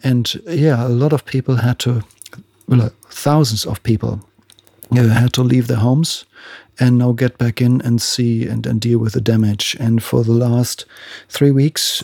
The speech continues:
um, I've been juggling my, my own life with my family and, uh, my jobs and my business. And, uh,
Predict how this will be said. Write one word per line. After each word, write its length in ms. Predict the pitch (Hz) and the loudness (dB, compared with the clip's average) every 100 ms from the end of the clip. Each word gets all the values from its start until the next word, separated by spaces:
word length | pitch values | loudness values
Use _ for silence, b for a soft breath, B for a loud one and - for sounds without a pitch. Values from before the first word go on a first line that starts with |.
| - | -2
um, 540 | 123 123 120 120 117 - 123 | 0 2 2 0 -4 -8 -6
I've 220 | 120 - | -6 0
been 160 | 120 | 0
juggling 580 | 113 123 127 139 156 170 - | 2 2 2 2 0 -2 -4
my, 320 | 123 120 117 | -6 -4 -2
my 220 | 120 120 | -2 -2
own 160 | 120 127 | 0 0
life 340 | 123 143 143 | 2 0 -2
with 160 | 123 110 | -4 -4
my 140 | 127 | -4
family 580 | 113 - 123 131 139 131 - | -4 0 2 2 2 0 -2
and, 320 | 120 113 - 143 | -2 -2 -6 -4
uh, 220 | 113 107 - B B B B B B B B B - | -2 -4 -8 B B B B B B B B B 2
my 140 | 117 | 2
jobs 340 | 117 127 123 | 4 2 0
and 100 | 123 | -2
my 60 | 120 | 0
business. 640 | 117 127 131 139 135 - - | 0 0 0 0 -2 -6 -6
And, 440 | 123 120 120 120 113 | -2 0 0 0 0
uh, 400 | 123 120 120 | -2 -2 -4